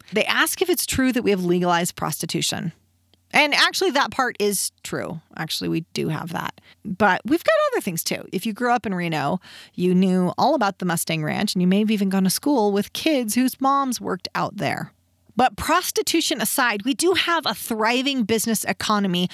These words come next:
low taxes, cheap warehousing, decent traffic. The corporate veil has never been pierced. Yeah, I'm still talking about business here. Come incorporate in Nevada or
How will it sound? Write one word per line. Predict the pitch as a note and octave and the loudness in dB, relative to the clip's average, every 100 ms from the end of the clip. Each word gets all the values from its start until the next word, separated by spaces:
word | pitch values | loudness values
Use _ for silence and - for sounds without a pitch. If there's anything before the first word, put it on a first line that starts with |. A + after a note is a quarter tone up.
| - - | -8 -6
low | - G#3+ D4 | 2 2 2
taxes, | - G#3+ - - F#3+ | 0 -2 -2 -2 0
cheap | - - F#4+ - | 2 2 2 0
warehousing, | A#3+ G3+ G#3+ G3 G3 F#3+ | -2 0 -2 0 0 0
decent | C#4 D4+ D4+ B3 | 0 0 0 -2
traffic. | - G3+ G3+ G3+ - | 0 0 0 -4 -6
The | |
corporate | - - C#4+ A#3+ | -4 -2 0 -2
veil | G3+ B3 B3 | -2 0 0
has | G#3+ A3+ | 0 0
never | A#3 A#3+ A#3+ | 0 0 0
been | A3+ A3+ | -2 -2
pierced. | - D4+ D4+ D4+ - - - - - - - _ _ - | -2 2 2 2 0 -4 -8 -20 -20 -20 -20 _ _ -4
Yeah, | E3+ | 0
I'm | E3+ | 0
still | F#3 A3+ | 0 0
talking | A#3 F4+ | 0 2
about | G#4 | 2
business | G4 G#3+ E3+ F3+ | 2 0 0 0
here. | F#3 E3 E3+ - - - - | 0 0 -2 -4 -12 -18 -6
Come | - C#4+ F4 F4+ | 0 2 2 0
incorporate | A#3+ B3 - C#4 - C4+ C4 | -2 0 0 -2 0 0 0
in | A3 A3 | 0 2
Nevada | A3 G3 E3+ E3+ D#3+ C#3+ - | 2 4 2 4 2 0 -2
or | A#3 G3+ F#3 | -2 0 -2